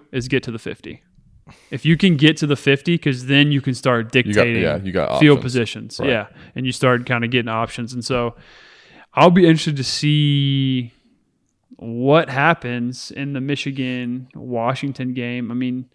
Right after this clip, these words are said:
Speaker 2: I don't think that their front seven's gonna have this, their way with Washington as much as they did with Alabama, just because of the experience.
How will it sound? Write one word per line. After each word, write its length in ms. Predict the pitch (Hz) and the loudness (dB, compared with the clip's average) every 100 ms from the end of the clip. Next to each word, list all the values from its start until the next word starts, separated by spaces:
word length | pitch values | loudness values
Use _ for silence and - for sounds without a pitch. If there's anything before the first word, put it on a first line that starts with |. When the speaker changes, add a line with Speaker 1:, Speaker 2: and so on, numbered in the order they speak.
| _ - | _ 0
Speaker 2:
I 120 | 127 | 4
don't 180 | 160 135 | 4 2
think 160 | 123 | -2
that 120 | 104 | 0
their 100 | 101 | -2
front 260 | 90 98 85 | -2 -4 -2
seven's 280 | 95 87 82 | -2 -2 -2
gonna 140 | 82 | -6
have 200 | 85 78 | -6 -6
this, 420 | 82 - - - - | -8 -8 -10 -12 -12
their 280 | 73 92 90 | -4 -2 -2
way 840 | 82 87 87 82 82 80 76 80 _ _ _ _ _ | -2 -2 0 0 0 -2 -4 -10 _ _ _ _ _
with 200 | 92 - | -6 -6
Washington 880 | 80 80 82 - 87 82 87 80 78 | -2 0 0 -2 -8 -6 -6 -4 -6
as 220 | - 80 90 | -6 -8 -6
much 280 | 80 - | -6 -8
as 120 | 82 90 | -10 -6
they 100 | 80 | -4
did 120 | 82 | -4
with 140 | 76 | -4
Alabama, 380 | 80 78 82 80 - | -4 -4 -6 -8 2
just 260 | 131 - | 2 2
because 300 | 110 113 92 | -4 -2 -4
of 60 | 90 | -2
the 100 | 85 | -4
experience. 800 | - - 82 73 - - - | -6 -10 -10 -10 -12 -14 -18